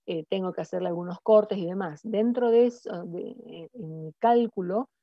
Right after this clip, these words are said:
yo tengo que saber cuál es el desperdicio normal, o sea, cuánto pierdo de esa madera de manera normal. Esa pérdida de lo que es normal, o sea, lo que nosotros consideramos el rendimiento, o sea, yo voy a saber cuánto, cuánto es el rendimiento normal de esa materia prima,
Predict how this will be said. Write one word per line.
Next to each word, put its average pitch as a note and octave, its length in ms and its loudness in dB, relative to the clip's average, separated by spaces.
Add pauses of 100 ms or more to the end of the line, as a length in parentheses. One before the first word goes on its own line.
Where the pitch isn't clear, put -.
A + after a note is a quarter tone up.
(140)
yo G3+ 100 -6
tengo A#3+ 180 2
que G#3 100 -2
saber G#3+ 380 2
cuál D4 180 0
es D4 120 -6
el F#3+ 80 -4
desperdicio F#3+ 640 -4
normal, F3 540 -2
o - 20 -18
sea, F#3+ 140 -12
cuánto A#3+ 400 0
pierdo G3 440 2
de E3 80 -4
esa E3+ 160 -10
madera F#3 380 -2
de F#3+ 100 -4
manera E3 340 -8
normal. D#3 520 -8 (1600)
Esa B3+ 260 4
pérdida C4+ 360 6
de F#3 240 -4
lo F3 180 -6
que A3+ 120 2
es A#3 60 2
normal, A3 560 2
o E3+ 40 -8
sea, F#3 120 -4
lo E3+ 140 -4
que F3 80 -8
nosotros G#3+ 280 -4
consideramos G#3+ 680 0
el E3+ 160 -8
rendimiento, G3 640 2
o D#3+ 40 -12
sea, F3+ 120 -10
yo G3 80 -2
voy G#3 120 4
a G#3 40 -2
saber G3+ 420 -2
cuánto, A#3 380 2 (100)
cuánto A#3+ 300 -2
es A#3+ 120 -4
el G#3+ 100 -2
rendimiento F#3+ 560 -6
normal F3+ 360 -4
de G3+ 60 -4
esa F#3 160 -12
materia G#3 320 -2
prima, A#3+ 400 -2